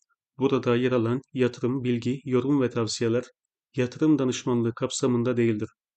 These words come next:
İlk cümlesini okuduğumuz, ekranda da görmüş olduğunuz yasal sorumluluk metnimizin tamamını okumadan videomuza devam etmeyin.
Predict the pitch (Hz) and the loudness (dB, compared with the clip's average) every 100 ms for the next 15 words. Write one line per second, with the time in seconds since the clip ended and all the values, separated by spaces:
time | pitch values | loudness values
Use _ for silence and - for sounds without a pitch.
0 | _ _ _ _ _ _ _ _ _ _ | _ _ _ _ _ _ _ _ _ _
1 | _ _ _ _ _ - 180 - 135 120 | _ _ _ _ _ -6 -4 0 2 2
2 | 104 123 113 113 117 131 151 - 135 131 | 2 0 0 0 0 0 -2 -6 -4 -2
3 | 131 131 127 131 165 131 127 123 147 - | 0 0 0 -2 -4 -2 2 2 0 0
4 | 135 113 117 120 - 131 123 - 120 123 | 0 2 0 -2 -2 0 0 0 -4 -4
5 | - 143 123 123 117 123 131 - 123 110 | -6 -4 0 0 -2 -2 -2 0 0 0
6 | 139 - _ _ _ - 147 135 120 117 | -2 -6 _ _ _ 0 2 2 2 0
7 | 120 - 139 113 117 - _ 131 135 120 | -2 -2 -2 -2 -4 -8 _ -2 0 2
8 | 110 120 120 110 117 113 110 - 107 | 0 -2 -2 -2 0 -2 -4 -6 -6